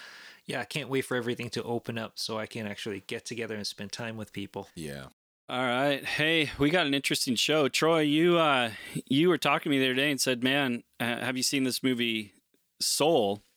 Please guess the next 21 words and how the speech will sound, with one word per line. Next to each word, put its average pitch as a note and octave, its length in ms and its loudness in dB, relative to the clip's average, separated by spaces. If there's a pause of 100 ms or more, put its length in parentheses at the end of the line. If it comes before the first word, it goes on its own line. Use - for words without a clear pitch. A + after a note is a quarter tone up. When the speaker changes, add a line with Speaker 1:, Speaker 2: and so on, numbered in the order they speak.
(120)
Speaker 3:
by A2 300 2
Speaker 2:
Mm-hmm. - 80 -2
Speaker 3:
Disney, A#2 380 0
by G2+ 180 0
Pixar?" G#2 480 -4 (880)
And B2+ 460 0
I D3+ 240 6
had C#3 260 4
not. C3 320 6
Now, B2 140 6
my C3 160 6
kids D3 340 2
had B2 220 2
been A#2+ 180 4
asking A#2 400 0
me, A2 200 0
"Dad, A2+ 520 0 (480)
can A#2+ 120 2
we A2+ 80 2
watch A2+ 280 0
this, - 320 -4